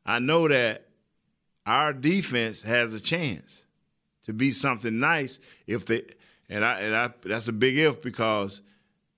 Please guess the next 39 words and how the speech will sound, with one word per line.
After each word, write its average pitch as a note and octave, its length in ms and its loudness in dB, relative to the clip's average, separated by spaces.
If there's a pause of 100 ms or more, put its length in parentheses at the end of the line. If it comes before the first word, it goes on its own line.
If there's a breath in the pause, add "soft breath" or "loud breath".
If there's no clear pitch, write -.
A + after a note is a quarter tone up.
(140)
injury D#3+ 360 2
is A2+ 120 -2
gonna A2+ 320 2
allow C3+ 240 4
them B2 200 -4
to G2+ 60 -4
play E3 280 0
the D3 80 2
young A2 260 2
guys. G#2 340 0
But G#2 120 -8
even C#3 320 0
when A#2 160 -2
guys B2 340 0
are G2 60 -6
not C3 280 -2
injured, G#2+ 400 -8
we C3 120 -4
need D3 140 -2
to A#2 60 -4
play A#2 220 -2
that A2 160 -2
secondary G2+ 680 -4 (380 soft breath)
as F#2+ 140 -12
much A#2+ 200 0
as G#2 120 -8
we G#2+ 60 -10
can. C3 260 -2
I B2+ 100 2
think A#2 240 -10
that's G#2+ 200 -4
their G#2 120 -4
thoughts. G#2 500 -6
You G#2+ 120 -6
know, G2+ 80 -4
we, A#2 160 -4
we're B2 180 -6
gonna B2+ 220 -2
play B2 400 -4